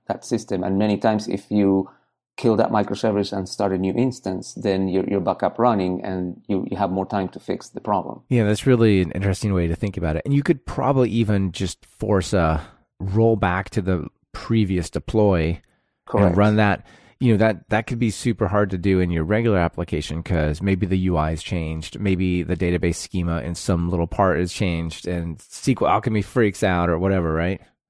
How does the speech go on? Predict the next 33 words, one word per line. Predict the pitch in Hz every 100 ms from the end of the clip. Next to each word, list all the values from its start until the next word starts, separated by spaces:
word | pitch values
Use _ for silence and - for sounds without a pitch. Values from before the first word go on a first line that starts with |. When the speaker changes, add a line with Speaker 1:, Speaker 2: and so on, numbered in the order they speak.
| _ _
Speaker 1:
Right. | 117 95 90
Yeah. | 110 92
The | 90
databases | 110 143 147 113 110 98 -
are | 104 98 98
one, | 95 95 110
one | 110 110
of |
the | 98
big | 135 -
reasons | 113 117 - 101 -
why | 101 98 95
deployments | - - 117 113 107 101 -
for | - 98
monolithic | 107 117 107 98 107 - -
applications, | 98 107 98 92 98 -
it's | 101 -
so | - 98
hard, | - 127 -
right? | - 98 92 _
Once | 107 104 -
you | 110
migrate | 107 101 104 95
the | 90
database, | 117 127 92 92 - _ _ _ _ _ _ _ _ -
I | 113
mean, | 117 123
yes, | 123 120 117 - -
migration | - 110 104 104 107 107
frameworks | 110 110 107
have, | - 107 104 101
uh, | 98 95
downgrades, | 101 117 117 98 92 87 -